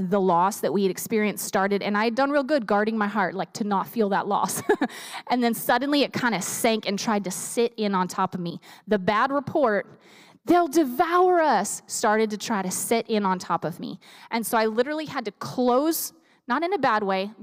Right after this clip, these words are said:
guard my heart, close that gate that fear couldn't come in. And instead I said, "Nope, we don't have beds right now, but you know what? We have air mattresses." And the Lord gave us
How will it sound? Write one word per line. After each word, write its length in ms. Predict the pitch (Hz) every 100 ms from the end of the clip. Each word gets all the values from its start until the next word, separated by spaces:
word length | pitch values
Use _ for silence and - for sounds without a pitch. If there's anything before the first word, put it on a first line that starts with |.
| 175
guard 280 | 220 254 262
my 140 | 233
heart, 340 | 220 214 -
close 440 | - - 247 254 240
that 260 | 247 240
gate 300 | 190 196 -
that 120 | 185 -
fear 280 | 240 226
couldn't 300 | 226 240 214
come 220 | - 214 202
in. 260 | 208 302 _ _ - - -
And 120 | 220
instead 440 | 214 - - 233
I 120 | 233 214
said, 440 | - 190 180 196 - - - -
"Nope, 220 | 254 311 - _
we 80 | 247
don't 180 | 254 262
have 220 | 311 277
beds 240 | 226 214 240
right 160 | 208
now, 260 | 226 262 254
but 120 | 226
you 100 | 247
know 60 | 302
what? 100 | 349
We 80 | 285
have 140 | 220
air 100 | 214
mattresses." 680 | 202 196 196 - - - - _ _ -
And 140 | 220 202
the 60 |
Lord 180 | 208 202
gave 160 | 196 175
us 180 | 170